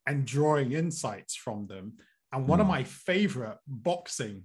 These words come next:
Speaker 1: movies is Cinderella Man with,
Speaker 2: Oh,
Speaker 1: uh,
Speaker 2: yeah, I've seen
Speaker 1: Russell
Speaker 2: that.
Speaker 1: Crowe.
Speaker 2: Yeah, yeah, yeah, yeah.
Speaker 1: And he plays James J, uh, Braddock,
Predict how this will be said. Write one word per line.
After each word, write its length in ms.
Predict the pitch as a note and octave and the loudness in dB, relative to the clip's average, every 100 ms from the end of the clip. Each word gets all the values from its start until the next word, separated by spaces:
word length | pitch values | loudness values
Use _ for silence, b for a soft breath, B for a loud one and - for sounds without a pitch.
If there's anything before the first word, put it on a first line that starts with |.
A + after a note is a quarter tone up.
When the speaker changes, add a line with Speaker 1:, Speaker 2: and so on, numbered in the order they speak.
| - | -8
Speaker 1:
movies 560 | C3+ A#2+ A2+ G#2 G2+ - | -4 -4 -6 -10 -10 -12
is 160 | B2+ | -8
Cinderella 560 | - C#3+ B2+ A#2 C3 B2+ | -6 -4 -4 -4 -4 -4
Man 320 | G#2 F#2+ F#2 G#2 | -6 -12 -18 -12
with, 280 | A2+ G#2 G2 | -10 -10 2
Speaker 2:
Oh, 160 | C#3 G#3 | 4 8
Speaker 1:
uh, 60 | F3 | 8
Speaker 2:
yeah, 240 | F#3+ A3+ | 8 8
I've 80 | D3 | 4
seen 120 | - C#4+ | 4 8
Speaker 1:
Russell 160 | A3 | 8
Speaker 2:
that. 140 | - - | 8 2
Speaker 1:
Crowe. 240 | C#3+ A2 | -2 -2
Speaker 2:
Yeah, 260 | C3+ C#3+ E3+ | 0 6 8
yeah, 200 | D#3+ D#3+ | 8 6
yeah, 240 | D3 C3 G#2 | 6 6 6
yeah. 280 | A2+ B2+ F#2+ E2 - | 6 6 4 0 -4
Speaker 1:
And 240 | C#3 C#3 | 0 0
he 160 | B2 E3+ | 0 -2
plays 460 | E3 E3 C#3+ C#3 - | 2 4 4 2 0
James 500 | D#3+ D3 C#3+ C3+ - | 0 2 4 2 0
J, 640 | C#3+ C#3 C3+ C3 B2 A#2 C#3+ | -2 2 2 0 -4 -6 -8
uh, 160 | A#2+ | -8
Braddock, 640 | A2+ C3 D3 D3+ D3+ C#3+ | -6 -2 2 2 2 0